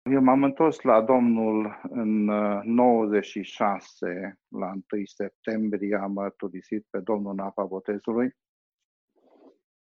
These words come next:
și am, uh, urmat, uh, foarte repede școala prorocilor la Biserica Emanuel,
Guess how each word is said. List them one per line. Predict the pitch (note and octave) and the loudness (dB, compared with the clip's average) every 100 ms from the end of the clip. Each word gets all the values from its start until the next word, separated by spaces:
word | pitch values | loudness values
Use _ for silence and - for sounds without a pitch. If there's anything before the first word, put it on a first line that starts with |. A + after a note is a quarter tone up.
| _ _ _ | _ _ _
și | - - - C3 A#2+ A#2 - | -20 -16 -6 0 2 2 0
am, | B2+ A#2+ A#2+ | 2 6 8
uh, | B2 A#2+ A#2 A#2+ - - - - | 8 8 6 4 -2 -12 -14 -16
urmat, | - C#3 C3+ E3+ E3 - - | 0 4 4 4 2 -2 0
uh, | C#3+ C3+ C3 B2 A#2+ C3+ - - _ | 6 8 8 6 2 -4 -12 -18 _
foarte | C3+ - A2+ | 2 4 2
repede | C3 B2+ A2 A2+ B2+ | 2 2 2 2 0
școala | - B2+ A#2 | 0 2 4
prorocilor | G#2 G#2+ G#2 A#2 A#2 G#2+ G#2+ G#2+ | 4 4 4 4 2 2 4 4
la | G#2 | 4
Biserica | F#2+ G2 - A2 G2+ - F2+ | 2 0 0 2 2 2 2
Emanuel, | G2+ G2 F#2+ F#2+ F#2 E2 A#2+ D3+ | 2 -2 -4 -4 -4 0 0 0